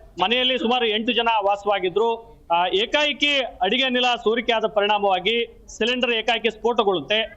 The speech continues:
ಸ್ಫೋಟದ ತೀವ್ರತೆಗೆ ಮನೆ ಗೋಡೆ ಕೂಡ ಕುಸಿರ್ತಕ್ಕಂತ ಒಂದು ಸನ್ನಿವೇಶವನ್ನು ಕೂಡ, ಅಂದ್ರೆ ಪ್ರತ್ಯಕ್ಷ ವರದಿಯನ್ನು ಕೂಡ ಕೊಡ್ತಾ ಇದ್ದೀನಿ. ಮನೆಯಲ್ಲಿ ಒಟ್ಟು, ಒಟ್ಟು ಎಂಟು ಜನ ಇದ್ರು. ವಕೀಲ ಹಾಲಪ್ಪ ಸೇರಿದಂತೆ ಅವರ ಪತ್ನಿ, ಅವರ ಅಣ್ಣ ಮತ್ತು ಮಗು ಸೇರಿದಂತೆ ಒಟ್ಟಾರೆ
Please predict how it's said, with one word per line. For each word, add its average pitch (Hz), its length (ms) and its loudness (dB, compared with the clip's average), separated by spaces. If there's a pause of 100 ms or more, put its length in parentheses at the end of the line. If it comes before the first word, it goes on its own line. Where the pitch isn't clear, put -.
(200)
ಸ್ಫೋಟದ 269 400 0 (260)
ತೀವ್ರತೆಗೆ 240 680 0
ಮನೆ 240 220 2
ಗೋಡೆ 226 340 0
ಕೂಡ 214 180 0 (520)
ಕುಸಿರ್ತಕ್ಕಂತ 240 640 0 (460)
ಒಂದು 220 160 0
ಸನ್ನಿವೇಶವನ್ನು 226 580 0
ಕೂಡ, 214 120 2
ಅಂದ್ರೆ 254 220 2 (300)
ಪ್ರತ್ಯಕ್ಷ 233 320 0
ವರದಿಯನ್ನು 226 380 2
ಕೂಡ 226 140 2 (100)
ಕೊಡ್ತಾ 208 340 0
ಇದ್ದೀನಿ. 220 640 -2
ಮನೆಯಲ್ಲಿ 285 280 0
ಒಟ್ಟು, 262 200 0 (260)
ಒಟ್ಟು 269 280 0 (140)
ಎಂಟು 247 200 -2
ಜನ 240 160 0
ಇದ್ರು. 226 420 0 (300)
ವಕೀಲ 254 260 0
ಹಾಲಪ್ಪ 247 520 0 (160)
ಸೇರಿದಂತೆ 226 800 0 (300)
ಅವರ 220 180 2
ಪತ್ನಿ, 233 480 0
ಅವರ 214 280 2
ಅಣ್ಣ 240 220 0 (220)
ಮತ್ತು 226 200 0
ಮಗು 214 300 0
ಸೇರಿದಂತೆ 214 640 -2 (100)
ಒಟ್ಟಾರೆ 277 640 0